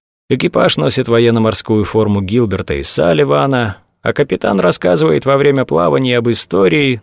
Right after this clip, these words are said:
достопримечательностях и фактах кристально-прозрачного озера Санапи, и указывает на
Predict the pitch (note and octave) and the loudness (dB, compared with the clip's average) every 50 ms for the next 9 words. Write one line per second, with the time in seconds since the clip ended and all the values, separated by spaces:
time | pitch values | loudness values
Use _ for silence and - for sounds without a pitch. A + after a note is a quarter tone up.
0 | - - F#2+ G2 - - F#2+ - - E2+ E2+ E2 - - F#2 F2+ - C#3+ C#3+ C3+ | -8 -4 -4 -4 -4 -4 -6 -6 -6 -6 -4 -2 0 0 0 0 0 -2 -2 -2
1 | C3 A2+ - - A#2+ - - - _ _ - - A#2+ - - G3+ F#3+ - - F3 | -4 -4 -2 -2 -4 -4 -4 -10 _ _ -8 -6 -4 0 0 0 0 0 -2 -4
2 | - - _ - D#3+ D#3 D#3 B2 - - - E3 F3 F3 E3 D#3 C#3 - C3 C3 | -4 -4 _ -4 -2 0 0 0 -2 -2 0 0 0 2 0 0 -2 0 0 0
3 | A#2+ A2+ A#2 C3+ C3 - - A#2+ A2+ G#2+ G2 G2+ A2 A2 G2 F#2+ F2+ E2+ - - | 2 2 0 0 0 -2 -2 0 0 0 2 2 0 0 0 -2 -4 -4 -4 -6
4 | C#2 C2 C2+ C#2 C2 - - - - _ _ _ _ _ - - C#3 D3 C3 - | -6 -8 -10 -10 -10 -12 -14 -18 -20 _ _ _ _ _ -4 -2 0 0 0 0
5 | D#3+ D#3 C#3+ A#2 C3+ C#3 C3+ B2 - C3+ C3+ C3+ C3 B2+ A#2 G2 | 0 0 2 2 2 2 2 2 2 2 2 2 2 2 0 -2